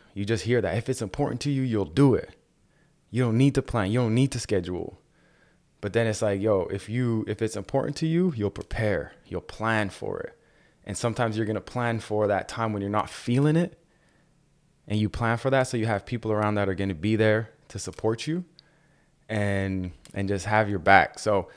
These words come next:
that's key. Let's write down what's important to us and let's set up some accountability around that. You know, let's be open with it. Let's be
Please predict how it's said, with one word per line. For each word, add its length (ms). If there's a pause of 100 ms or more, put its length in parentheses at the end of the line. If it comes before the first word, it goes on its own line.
(140)
that's 200
key. 180
Let's 200
write 220
down 260
what's 220
important 380
to 80
us 120
and 80
let's 160
set 160
up 80
some 260
accountability 760
around 260
that. 260 (1200)
You 60
know, 100
let's 160
be 160
open 500
with 240
it. 120
Let's 160
be 360